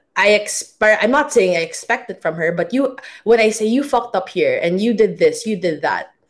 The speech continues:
it immediately puts, like, this idea that, but there's an expectation for her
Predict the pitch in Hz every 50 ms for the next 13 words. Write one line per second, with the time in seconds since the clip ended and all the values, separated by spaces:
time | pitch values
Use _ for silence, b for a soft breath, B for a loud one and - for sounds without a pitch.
0 | _ _ _ _ _ _ _ - 240 - - - 220 208 - 240 240 254 262 262
1 | 233 302 294 - 247 269 269 277 - 214 202 202 202 - - 202 190 185 180 180
2 | 180 180 180 180 180 - - - - 190 190 175 165 196 214 226 220 175 156 151
3 | 156 175 - _ _ _ - 151 185 180 175 170 170 - - - _ _ _ _
4 | _ _ _ _ _ _ _ _ _ - 240 254 269 269 285 277 285 247 277 277
5 | - - - 277 262 262 - - 226 220 220 214 - 226 214 208 - 220 208 196
6 | 202 175 170 170 165 170 B